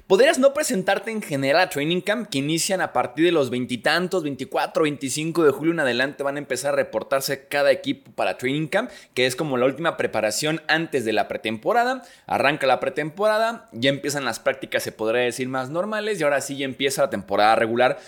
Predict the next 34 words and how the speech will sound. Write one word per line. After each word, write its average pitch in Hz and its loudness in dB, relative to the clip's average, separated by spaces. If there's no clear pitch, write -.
con 156 -2
sus 151 -6
respectivas 123 0
prácticas, 131 -2
básicamente 113 -6
de 95 4
martes 101 -4
a 90 -4
viernes, 76 -8
¿no? 117 -4
Como 165 2
les 170 2
decía, 170 2
puedes 277 6
no 208 0
presentarte 160 -2
a 156 -4
Training 180 -2
Camp 214 -4
y 117 -2
en 127 -2
ese 139 -2
sentido, 131 -2
pues, 98 -4
muestras 120 0
claramente 123 4
tu 107 -10
molestia 113 0
de 104 0
que - -12
quieres 127 0
un 120 -6
nuevo 120 0
contrato. 190 0